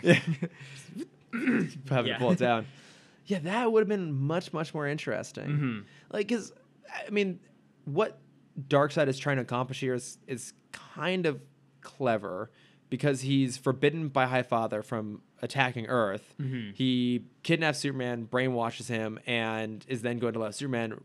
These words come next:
Speaker 1: destroy the Earth, basically. And then when he steps in to try and restore order, that's gonna be, like, his justification, like, "Oh, I'm trying to fix things." Which
Speaker 2: Yeah.
Speaker 1: that, even that, that's still work.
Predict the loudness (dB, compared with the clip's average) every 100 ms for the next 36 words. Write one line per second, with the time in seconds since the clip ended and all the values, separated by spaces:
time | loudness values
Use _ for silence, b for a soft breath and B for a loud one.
0 | -10 -8 -8 -2 4 6 6 4 0 -4
1 | -8 _ _ 2 4 2 -2 -2 -4 -4
2 | B B B B 0 2 4 2 2 0
3 | 0 0 0 -2 -2 -2 -2 -2 -4 -2
4 | 4 6 6 4 -2 -4 -6 -6 -6 -6
5 | -6 -8 -8 -8 -8 -8 -6 -4 -6 -8
6 | -6 -8 -8 -10 -10 -14 -8 -2 -2 -2
7 | -10 -8 -6 -4 -6 -8 -6 -4 -4 -4